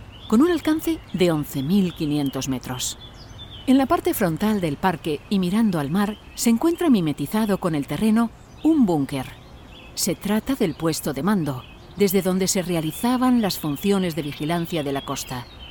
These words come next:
medición y coordinación de las maniobras. La Torre Mirador es una estructura de unos quince metros de altura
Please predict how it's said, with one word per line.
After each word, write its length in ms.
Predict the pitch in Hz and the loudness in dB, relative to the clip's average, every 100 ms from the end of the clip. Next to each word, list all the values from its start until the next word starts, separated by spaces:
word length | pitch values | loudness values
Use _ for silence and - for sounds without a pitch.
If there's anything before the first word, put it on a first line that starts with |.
| - | -4
medición 580 | 175 139 135 214 247 262 - - - | -4 -2 -2 2 2 2 -2 -12 -2
y 140 | 202 | -2
coordinación 1000 | - 175 151 139 143 135 127 208 196 160 | 0 -2 -2 -4 -4 -4 -4 -2 -2 -2
de 80 | 143 | -4
las 160 | 131 139 | -4 -4
maniobras. 720 | 135 131 120 131 127 - - - - - - - - - - - - - - - - - - | -4 -4 -6 -8 -6 -8 -12 -20 -20 -20 -20 -20 -20 -20 -20 -20 -20 -20 -20 -20 -20 -20 -4
La 120 | 202 226 | -2 2
Torre 320 | 311 330 311 | 2 6 6
Mirador 560 | 226 180 156 175 135 - - - 226 | 6 4 2 0 0 -8 -18 -4 2
es 140 | 247 | 4
una 140 | 359 | 4
estructura 540 | 320 - 254 - 226 262 | 4 2 0 2 2 4
de 140 | 220 | 4
unos 200 | 170 143 | 2 -2
quince 380 | - 233 220 226 | 4 6 6 6
metros 400 | 208 226 190 165 | 6 4 2 0
de 80 | 143 | -4
altura 540 | 131 190 190 147 139 | -2 2 2 0 -6